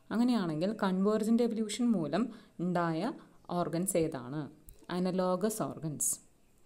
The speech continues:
Homologous organs എന്ന് പറഞ്ഞാൽ organs having similar structure and origin but having different function. Four limbs of vertebrates ഒക്കെയാണ് അവരുടെ എക്സാമ്പിൾ. അപ്പോൾ homologous organ ഉണ്ടാവാൻ കാരണം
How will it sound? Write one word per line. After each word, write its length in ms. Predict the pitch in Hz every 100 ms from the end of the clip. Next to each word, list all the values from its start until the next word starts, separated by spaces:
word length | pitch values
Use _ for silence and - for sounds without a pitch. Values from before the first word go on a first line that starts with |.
| - - - - - -
Homologous 440 | 185 190 190 202 208
organs 340 | 202 196 196
എന്ന് 140 | -
പറഞ്ഞാൽ 240 | 202 196 233
organs 400 | 208 165 180 202
having 360 | 202 170 175 208 -
similar 260 | 185 190 220
structure 640 | - - 160 - 226 214
and 160 | 185 151
origin 360 | 139 185 262 - - - -
but 120 | 175
having 440 | 170 160 156 175 277
different 460 | 214 151 - 151
function. 560 | 160 147 131 - 180 131 - - - - -
Four 140 | 185 190
limbs 240 | 190 185
of 60 | 185 180
vertebrates 560 | 175 170 165 170 170 175
ഒക്കെയാണ് 280 | 170 170
അവരുടെ 320 | 156 156 151 160 - - - 165
എക്സാമ്പിൾ. 520 | 160 - 143 139 131
അപ്പോൾ 540 | 143 - - - -
homologous 720 | 160 170 180 185 196 233 254
organ 240 | 233 220 214
ഉണ്ടാവാൻ 380 | 170 170 180 202
കാരണം 580 | 185 151 139 156 254